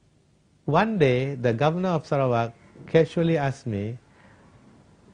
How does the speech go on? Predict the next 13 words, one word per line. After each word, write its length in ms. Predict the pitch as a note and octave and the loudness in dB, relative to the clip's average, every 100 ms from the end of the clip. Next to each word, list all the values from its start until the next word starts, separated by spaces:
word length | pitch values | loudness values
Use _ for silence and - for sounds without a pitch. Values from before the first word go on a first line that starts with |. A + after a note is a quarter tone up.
| - - | -18 0
"Will 160 | B2+ D3+ | 2 6
I 160 | D#3 | 4
ever 240 | D3 E3+ G#3 | 4 4 4
get 240 | F#3 F3+ | 4 2
married? 400 | E3 E3+ F3+ G3+ | 4 2 4 4
I'm 380 | F3 D#3+ D#3 D#3 - | 4 2 0 -8 -2
going 240 | D3 E3 | 0 2
to 160 | D#3 C#3+ | 2 2
remain 400 | C#3+ D3+ D#3 D3 - - | 2 0 0 -2 -8 -6
as 240 | C3 C3+ | -4 -2
a 240 | B2+ C3+ - _ _ _ _ _ - | -4 -6 -14 _ _ _ _ _ -6
Islamic 480 | B2 C#3 C#3+ E3 C3+ | -2 0 0 -2 -2
monk." 320 | A#2 F2+ | -4 -4